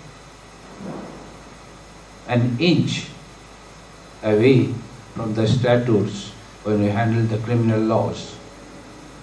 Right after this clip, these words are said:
In every acts of the state or the union,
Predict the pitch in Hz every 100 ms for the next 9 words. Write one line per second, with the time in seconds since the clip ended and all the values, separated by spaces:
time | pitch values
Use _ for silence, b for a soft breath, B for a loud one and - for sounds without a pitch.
0 | - - - - - - 120 123 143 143
1 | 180 175 147 151 - - - - - -
2 | - - - 120 120 123 - - 139 143
3 | - - - - 110 131 131 127 110 113
4 | 127 113 98 98